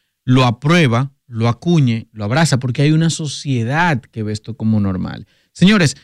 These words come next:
en este mismo programa, Jaime mencionó un video que yo posteé en Instagram y en Twitter, de unos chicos que estaban bailando, eh, bailando un dembow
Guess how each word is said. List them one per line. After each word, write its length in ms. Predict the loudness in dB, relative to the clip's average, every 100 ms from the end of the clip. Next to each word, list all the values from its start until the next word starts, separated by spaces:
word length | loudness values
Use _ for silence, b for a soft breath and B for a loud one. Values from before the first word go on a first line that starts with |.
| b b _ _ _ 0
en 160 | 2
este 180 | 2 2
mismo 300 | 2 4 2
programa, 640 | 2 2 2 2 0 -2 -8 _ -4
Jaime 260 | 0 2
mencionó 320 | 2 2 2
un 40 | 2
video 220 | 2 0
que 140 | -2
yo 100 | -4
posteé 680 | -6 -8 -6 -2 0 0 -2
en 100 | -2
Instagram 480 | 0 0 0 -2 -2
y 40 | -2
en 80 | -4
Twitter, 400 | -6 -10 -12 -16 _ _
de 120 | 0 4
unos 340 | 4 2 0
chicos 600 | 0 0 0 -2 -4 -8 _
que 100 | -4
estaban 300 | 0 0 2
bailando, 720 | 2 2 2 2 -2 -6 -12 _ _
eh, 580 | -4 -2 0 0 -2 -2
bailando 360 | 0 2 2 2
un 80 |
dembow 460 | 2 2 2 0 -4